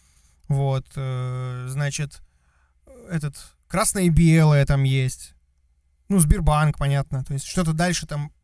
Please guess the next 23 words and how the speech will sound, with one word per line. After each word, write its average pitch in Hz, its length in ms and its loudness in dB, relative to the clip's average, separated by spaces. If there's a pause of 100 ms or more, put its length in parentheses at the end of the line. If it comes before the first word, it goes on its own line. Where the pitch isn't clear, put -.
(140)
э, 139 500 0
куда-то. 139 400 0
Я 170 100 2
просто, 180 340 4 (420)
я 175 140 4
был 220 140 4
в 175 40 4
таком 165 240 4
городе, 220 280 0
но, 175 60 6
говорю, 208 160 4
я 165 120 6
был 190 160 4
на 175 200 4
очень 175 240 4
маленьком 165 520 4
его 143 680 2
отрезке. 151 560 2 (120)
Я 147 220 4
особо 151 300 0
его 143 160 0
не 143 120 2
обгулял. 139 480 2